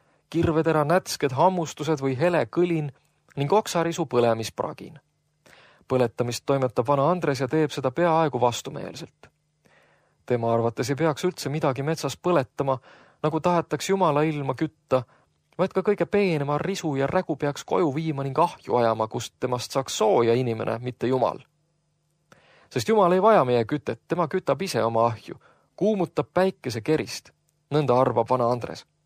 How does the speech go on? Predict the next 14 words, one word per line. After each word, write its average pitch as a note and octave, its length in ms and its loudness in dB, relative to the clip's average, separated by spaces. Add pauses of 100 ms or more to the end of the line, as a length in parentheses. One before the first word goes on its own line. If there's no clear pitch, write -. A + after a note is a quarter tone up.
(1120)
Aga F#3+ 160 4
sass - 440 0
arvab D#3+ 360 2
vastupidiselt. A2 880 -4 (420)
Vargamäe B2 540 0
pole D#3+ 260 2
metsast D3 460 -4
nii D3 200 -2
lage, D3 440 -2 (420)
et B2+ 180 -6
peaks D3 320 -2
kütteks - 460 -8
tarvitama B2+ 520 -2
peent B2+ 400 -2